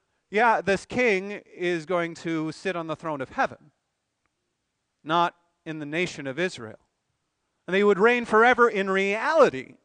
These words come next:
as God and man." Nobody could have predicted that.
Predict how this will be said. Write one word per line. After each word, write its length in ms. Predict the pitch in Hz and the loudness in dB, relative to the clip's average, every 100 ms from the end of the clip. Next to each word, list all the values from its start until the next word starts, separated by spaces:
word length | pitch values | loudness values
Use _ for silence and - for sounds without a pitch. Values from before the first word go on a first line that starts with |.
| _ _ _ _ _ _ _ _ _ _ _ _ _ _ | _ _ _ _ _ _ _ _ _ _ _ _ _ _
as 140 | 151 143 | -12 -6
God 260 | 165 147 | -4 -2
and 100 | 135 | -6
man." 280 | 123 107 98 _ _ _ _ _ _ _ _ _ _ _ _ _ _ _ _ _ _ _ _ _ - | -10 -14 -18 _ _ _ _ _ _ _ _ _ _ _ _ _ _ _ _ _ _ _ _ _ -6
Nobody 300 | 247 262 254 | -4 -2 -2
could 120 | 240 | -2
have 100 | 233 | -4
predicted 420 | 233 262 - - | -6 -8 -10 -18
that. 140 | - | -20